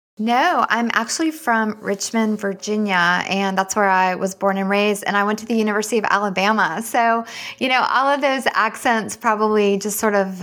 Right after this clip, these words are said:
melded together to have what you, what you, what you hear,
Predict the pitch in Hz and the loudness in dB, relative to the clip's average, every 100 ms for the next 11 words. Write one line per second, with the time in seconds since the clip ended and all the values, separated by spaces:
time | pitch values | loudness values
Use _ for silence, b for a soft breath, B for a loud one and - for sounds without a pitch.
0 | - 196 202 214 208 208 202 196 190 190 | -8 -4 -2 0 2 0 -2 0 2 2
1 | 185 190 190 185 180 180 - - _ _ | 2 2 2 2 0 -4 -18 -20 _ _
2 | _ _ _ _ _ 202 214 208 226 - | _ _ _ _ _ -2 0 0 -2 0
3 | 214 226 220 - 208 208 233 262 320 285 | 0 0 -4 -2 -2 0 0 2 2 2
4 | 233 | -2